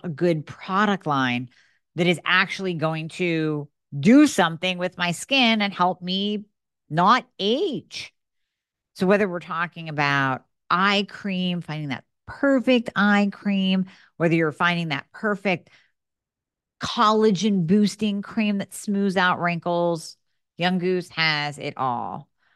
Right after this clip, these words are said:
I use pretty much everything in their line, but my favorites are going to be the Care Moisturizer. This has N A D and N A D boosting powers to it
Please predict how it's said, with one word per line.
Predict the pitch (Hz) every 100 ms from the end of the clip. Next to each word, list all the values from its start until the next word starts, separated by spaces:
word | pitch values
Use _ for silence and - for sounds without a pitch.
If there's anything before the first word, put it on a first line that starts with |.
| _ _ _
I | 165 190
use | 214 247 240 170 147 _ -
pretty | 330
much | 370 240 185
everything | 165 165 160 147
in | 143
their | 139 135
line, | 131 123 113 80 135 - -
but | 170 165 156
my | 147
favorites | 151 - 185 196 214 247 254 -
are | 165
going | 165
to | 156
be | 151
the | 127
Care | 127 - 185 180 196
Moisturizer. | 165 147 - 139 123 123 139
This | 135 156
has | 170 160 - -
N | 151 165
A | 175
D | 160 143 151 151 165 _ _ -
and | 151
N | 156 156
A | 160
D | 147 147
boosting | 127 165 160 170 - 180 170 165 170 _ _ _ _ _ _
powers | - 156 170 175 165 147 -
to | - 170
it | 139 160